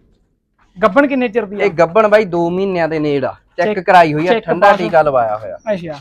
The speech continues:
Speaker 2: ਹਾਂਜੀ।
Speaker 1: ਤੇ ਬਾਕੀ ਯਾਰ ਜਿਹਨੇ ਗੱਭਣਾ ਤੋਕੜਾਂ ਜਿਹੜੀਆਂ ਬਾਈ ਦੇਊਗਾ ਆਪਦੀ ਜ਼ਿੰਮੇਵਾਰੀ ਤੇ ਚੈੱਕ ਕਰਾ ਕੇ ਲਿਜਾ
Speaker 2: ਜਦੀ ਆ
Speaker 1: ਸਕਦਾ।
Speaker 2: ਜੂ ਬਾਈ ਡਾਕਟਰ ਆਪਣੇ, ਜ-, ਜਿਹਨੇ ਵੀਰ ਨੇ ਚੈੱਕ ਕਰਾਉਣੀ ਆ, ਕਰਾ
Speaker 1: ਠੀਕ ਆ।
Speaker 2: ਸਕਦਾ।
Speaker 1: ਉਹ ਤਰਸ ਇਹਦੀ ਫੇਸ ਕੁਆਲਿਟੀ ਦਿਖਾ ਦੇ ਇੱਕ ਵਾਰੀ, ਇਹ ਤੇ ਜਿਹੇ ਇੱਕ ਮਿੰਟ ਕਰ ਹੀ ਦੇ ਖਰਾਬ। ਬੱਚੀ ਇਹ ਚੰਗੀ ਆ, ਚੰਗੀਆਂ ਸਾਰੀਆਂ ਨੇ,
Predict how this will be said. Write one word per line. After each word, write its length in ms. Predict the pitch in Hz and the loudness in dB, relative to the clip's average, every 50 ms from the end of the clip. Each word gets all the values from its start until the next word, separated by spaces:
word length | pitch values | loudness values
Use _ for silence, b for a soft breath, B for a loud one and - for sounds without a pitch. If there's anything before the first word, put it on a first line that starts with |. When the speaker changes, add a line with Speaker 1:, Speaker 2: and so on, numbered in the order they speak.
| - _ - | -18 _ -14
Speaker 2:
ਹਾਂਜੀ। 280 | 127 117 113 104 92 92 | -12 -12 -12 -14 -4 0
Speaker 1:
ਤੇ 80 | - 277 | 2 4
ਬਾਕੀ 300 | 277 277 269 277 285 277 | 4 4 4 2 2 4
ਯਾਰ 160 | 277 269 262 | 4 4 4
ਜਿਹਨੇ 220 | 226 247 269 311 | 4 2 2 2
ਗੱਭਣਾ 460 | 269 233 247 196 190 240 254 285 277 | 2 2 0 0 0 0 0 0 0
ਤੋਕੜਾਂ 360 | 269 269 254 247 - 247 247 247 | 2 2 0 0 0 0 -2 0
ਜਿਹੜੀਆਂ 200 | 240 240 285 277 | 0 0 0 2
ਬਾਈ 240 | 240 254 240 240 | 2 2 2 2
ਦੇਊਗਾ 320 | 220 233 233 233 208 233 240 | 4 2 2 4 4 4 4
ਆਪਦੀ 200 | 233 202 208 233 | 4 4 0 -4
ਜ਼ਿੰਮੇਵਾਰੀ 460 | 208 233 226 233 233 226 233 226 233 | -4 -2 -2 0 4 4 4 4 4
ਤੇ 80 | 233 240 | 2 0
ਚੈੱਕ 180 | - 254 240 - - | 2 0 0 0 2
ਕਰਾ 160 | 262 247 247 | 4 4 4
ਕੇ 100 | 233 240 | 4 4
ਲਿਜਾ 200 | 240 190 202 226 | 4 4 6 6
Speaker 2:
ਜਦੀ 100 | 208 202 | 6 8
ਆ 40 | 214 | 8
Speaker 1:
ਸਕਦਾ। 120 | 214 208 202 | 8 6 6
Speaker 2:
ਜੂ 100 | 202 196 | 4 2
ਬਾਈ 180 | 180 214 220 226 | 2 2 2 4
ਡਾਕਟਰ 360 | 208 196 185 185 165 - 175 | 4 4 4 4 2 2 0
ਆਪਣੇ, 400 | 180 170 - 170 165 170 165 160 - - _ _ _ _ 147 | 0 0 0 -2 -6 -6 -8 -8 -12 -16 _ _ _ _ -8
ਜ-, 200 | 143 160 156 143 | -8 -6 -6 -6
ਜਿਹਨੇ 320 | 139 160 165 180 202 214 | -6 -6 -6 -4 -4 -4
ਵੀਰ 220 | 196 175 175 175 170 | -4 -4 -4 -4 -4
ਨੇ 120 | 175 175 | -4 -4
ਚੈੱਕ 280 | 165 175 165 160 - 165 | -4 -4 -6 -6 -6 -8
ਕਰਾਉਣੀ 440 | 139 - 156 156 156 160 160 160 160 | -6 -2 -2 0 0 0 0 0 0
ਆ, 120 | 151 143 147 _ | 0 -2 -4 _
ਕਰਾ 200 | - 151 143 139 | 2 4 4 4
Speaker 1:
ਠੀਕ 80 | 131 131 | 4 2
ਆ। 60 | 123 | 0
Speaker 2:
ਸਕਦਾ। 240 | 113 110 110 110 - - - _ 262 | -2 -2 -4 -8 -8 -10 -2 _ 2
Speaker 1:
ਉਹ 60 | 269 | 4
ਤਰਸ 260 | 269 285 294 285 - | 4 4 2 2 2
ਇਹਦੀ 200 | 262 - 226 269 | 0 0 0 -2
ਫੇਸ 220 | 233 247 233 214 | -2 -2 -4 -4
ਕੁਆਲਿਟੀ 380 | - - 208 208 202 196 196 202 | -4 -4 -4 -2 -2 -4 -6 -8
ਦਿਖਾ 200 | 185 151 156 147 | -10 -10 -10 -10
ਦੇ 80 | 151 185 | -10 -12
ਇੱਕ 140 | - - | -12 -10
ਵਾਰੀ, 200 | 190 190 190 196 | -10 -8 -8 -8
ਇਹ 60 | 190 185 | -8 -8
ਤੇ 100 | 214 208 | -8 -8
ਜਿਹੇ 140 | 208 202 | -8 -8
ਇੱਕ 180 | 202 196 _ 185 | -10 -10 _ -16
ਮਿੰਟ 180 | 185 185 170 - | -18 -18 -16 -14
ਕਰ 200 | 175 - 180 170 | -10 -10 -10 -10
ਹੀ 100 | 175 165 | -10 -14
ਦੇ 140 | 139 147 175 | -16 -16 -14
ਖਰਾਬ। 300 | - 190 190 185 185 185 180 160 | -8 -4 -4 -2 -2 -4 -8 -12
ਬੱਚੀ 380 | 175 - - - - 196 190 | -12 -14 -14 -16 -14 -12 -10
ਇਹ 160 | 190 185 196 190 | -8 -8 -8 -10
ਚੰਗੀ 400 | 190 - 156 147 139 143 170 202 | -12 -12 -12 -12 -12 -8 -8 -8
ਆ, 40 | |
ਚੰਗੀਆਂ 480 | 226 - - 208 202 180 196 214 233 233 | -6 -6 -6 -6 -6 -4 -4 -2 -2 -2
ਸਾਰੀਆਂ 420 | 233 202 175 180 196 233 262 285 | -2 -2 -2 -2 0 2 4 4
ਨੇ, 260 | 277 285 277 269 262 | 6 6 4 2 2